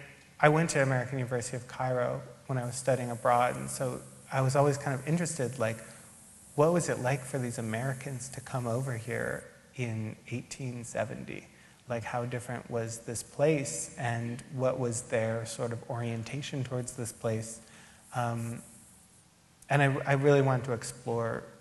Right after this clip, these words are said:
that. Um, and then the character, as he evolved, I sort of, he's one of the few characters that I kind of crammed a bunch of different characters into, but I, I feel like I should do that more 'cause I love how he turned out. He's, he's sort of this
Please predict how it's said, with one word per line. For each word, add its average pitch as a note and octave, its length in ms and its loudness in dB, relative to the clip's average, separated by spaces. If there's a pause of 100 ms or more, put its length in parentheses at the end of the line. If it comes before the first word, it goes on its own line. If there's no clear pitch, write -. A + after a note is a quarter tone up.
that. A2 440 4 (260)
Um, B2+ 480 -2 (280)
and C#3+ 160 4
then D3+ 120 4
the C#3+ 100 4
character, C3+ 520 2
as A#2+ 300 0
he B2+ 100 -6
evolved, B2 680 -2 (480)
I C3+ 40 -4
sort F#3+ 260 2
of, - 240 -2
he's F#3 340 0
one E3 100 6
of D#3 60 8
the C#3+ 80 2
few - 160 0
characters C3 600 0
that A#2+ 140 -2
I A2+ 100 2
kind A2+ 260 -4
of G#2+ 120 -8 (120)
crammed B2 400 -4
a A#2 60 0
bunch A#2 300 -2
of A#2 100 -8
different B2+ 280 -6
characters C#3 540 0
into, D#3+ 500 2 (640)
but D3 160 12
I, C#3+ 400 6 (480)
I - 80 -6
feel - 200 -2
like G#3 160 4
I D#3+ 60 4
should C3 220 -2
do C#3 140 0
that C3 220 4
more D#3 180 6
'cause C3 180 2
I C3 80 8
love D3 260 8
how C#3 160 4
he C3 80 4
turned B2+ 400 -4
out. C3 320 2
He's, C3+ 240 0
he's D#3 240 2
sort F3 200 12
of D#3 60 12
this C#3 140 12